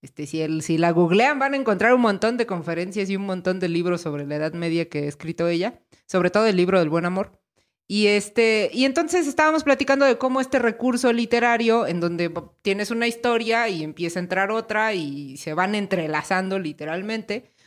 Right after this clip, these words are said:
fue un recurso, pues, medieval, ¿no? Que, que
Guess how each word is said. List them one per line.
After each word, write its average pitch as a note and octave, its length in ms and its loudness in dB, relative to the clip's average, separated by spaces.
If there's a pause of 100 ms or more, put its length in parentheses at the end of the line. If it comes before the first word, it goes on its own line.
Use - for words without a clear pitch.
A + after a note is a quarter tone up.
(120)
fue F#3 100 -8
un F#3 40 -8
recurso, F#3 600 -4
pues, C#3 220 -14
medieval, F3+ 800 0
¿no? B3 200 -4
Que, C3+ 360 -12
que B2+ 200 -16